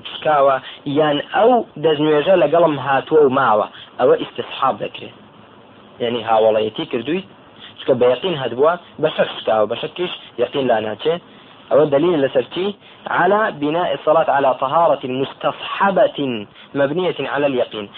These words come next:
ولو كان يجب عليه الوضوء خارج الصلاة لجاز له أو لوجب عليه في الصلاة كسائر النواقض. معلومة؟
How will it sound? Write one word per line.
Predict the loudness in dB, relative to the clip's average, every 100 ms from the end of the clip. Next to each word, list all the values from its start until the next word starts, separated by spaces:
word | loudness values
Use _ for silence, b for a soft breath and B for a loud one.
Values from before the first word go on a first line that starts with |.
| B 0
ولو | 4 4 4
كان | 2 2
يجب | 0 -2 0 2
عليه | 2 2 0
الوضوء | 0 0 0 0
خارج | 0 0 0 0
الصلاة | -2 2 2 4 0 -8 B B -4
لجاز | 0 4 4 4
له | 2 2 0 0 2
أو | 2 4
لوجب | 4 4 4 0
عليه | 0 -2 -6
في |
الصلاة | -6 0 0
كسائر | 0 -6 -6 -4 -2
النواقض. | -4 -6 -8 -8 -10 -12 B B -6
معلومة؟ | -2 2 2 0 -4